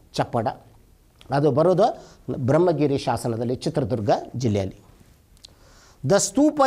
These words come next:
is a symbol of, ಬೌದ್ಧ ಧರ್ಮದಲ್ಲಿ ಸ್ತೂಪಗಳ ಏನು ನಿರ್ಮಾಣವಾಗಿದೆ, ಅದು ಎದರ ಸಂಕೇತವಾಗಿದೆ? The symbol of what? The stupa. Enlightenment, ಜ್ಞಾನೋದಯನೋ? Birth of Buddha,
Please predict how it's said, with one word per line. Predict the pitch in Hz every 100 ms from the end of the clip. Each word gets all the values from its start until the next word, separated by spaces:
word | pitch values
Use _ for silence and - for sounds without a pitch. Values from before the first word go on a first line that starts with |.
| 254
is | 226 196
a | 196 185
symbol | 170 170 165 123
of, | - - - _ _ _ _ _ _ _ _ _ _ -
ಬೌದ್ಧ | 160 190 220
ಧರ್ಮದಲ್ಲಿ | 185 190 175 180 277 247
ಸ್ತೂಪಗಳ | - 254 254 233 226 208 190
ಏನು | 185 165
ನಿರ್ಮಾಣವಾಗಿದೆ, | 151 165 175 160 143 156 262 165
ಅದು | 175 165 165
ಎದರ | 262 277 -
ಸಂಕೇತವಾಗಿದೆ? | 151 - 156 135 117 110 107 120 - - _ _ _ 127
The | -
symbol | 180 208 240 226
of | 175 240 247 147
what? | 139 - - - 143
The | 220 - -
stupa. | - 170 165 113 - - - - 170
Enlightenment, | 196 208 175 165 127 117 104
ಜ್ಞಾನೋದಯನೋ? | 135 147 170 160 156 151 269 392 - _ _ - 123
Birth | 226 240 202
of | 139
Buddha, | 147 123